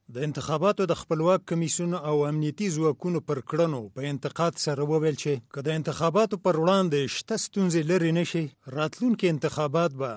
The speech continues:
راڼه نه وي. په ځینو سیمو کې د امنیت نشتوالی، له انتخاباتو سره د خلکو نه لیوالتیا، د رای ورکوونکو د نوم لیکنې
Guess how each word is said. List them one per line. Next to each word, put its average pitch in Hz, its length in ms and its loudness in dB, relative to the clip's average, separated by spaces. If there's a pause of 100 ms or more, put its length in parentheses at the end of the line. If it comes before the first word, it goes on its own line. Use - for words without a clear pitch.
راڼه 147 440 0
نه 170 240 2
وي. 80 140 -12 (460)
په 143 140 -8
ځینو 208 300 4
سیمو 202 320 2
کې 170 160 0
د 160 120 4
امنیت 170 400 0
نشتوالی، 160 540 2 (260)
له 151 140 -2
انتخاباتو 156 720 2
سره 160 240 2
د 147 120 0
خلکو 180 380 -2
نه 175 220 0
لیوالتیا، 160 520 2 (240)
د 147 120 -2
رای 160 180 2
ورکوونکو 185 560 2
د 160 140 2
نوم 156 200 2
لیکنې 170 340 0